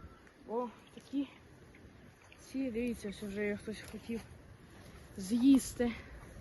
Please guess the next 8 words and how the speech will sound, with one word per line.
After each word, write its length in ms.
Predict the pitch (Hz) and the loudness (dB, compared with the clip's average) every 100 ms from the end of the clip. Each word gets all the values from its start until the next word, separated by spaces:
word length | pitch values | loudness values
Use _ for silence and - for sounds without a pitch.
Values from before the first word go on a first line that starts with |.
| - - - - - - - - - - 202 | -14 -14 -12 -14 -14 -16 -16 -16 -14 -4 -4
Ось, 280 | 196 196 185 | -2 0 2
бачите, 280 | 208 - - - | 2 -2 -10 -10
такі. 300 | 190 - 190 - - - - - - - | -10 -6 -8 -8 -16 -16 -16 -16 -14 -10
Так, 120 | - 202 | -6 -2
ну 100 | 247 | -2
що, 160 | - 220 | 2 2
я 240 | 240 247 220 | 4 4 2
випускаю. 720 | 226 208 - - 190 185 | 0 2 0 4 6 8